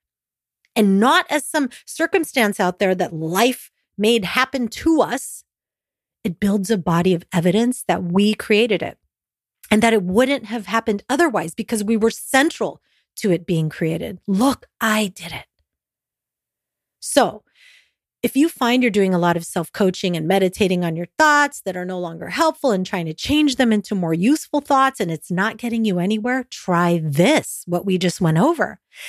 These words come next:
Identify an accomplishment that you're not taking ownership of, that you're downplaying, dismissing,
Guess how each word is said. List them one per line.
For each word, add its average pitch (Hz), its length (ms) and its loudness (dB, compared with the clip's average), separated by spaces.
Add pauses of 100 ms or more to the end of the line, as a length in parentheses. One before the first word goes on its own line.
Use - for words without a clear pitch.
(160)
Identify 320 640 0
an 311 120 0
accomplishment 175 680 -6
that 156 220 -6
you're 202 140 4
not 233 240 0
taking 180 380 -4
ownership 147 440 -4
of, - 220 -10 (140)
that 208 120 -4
you're 233 120 2
downplaying, 185 800 -2
dismissing, 202 720 -2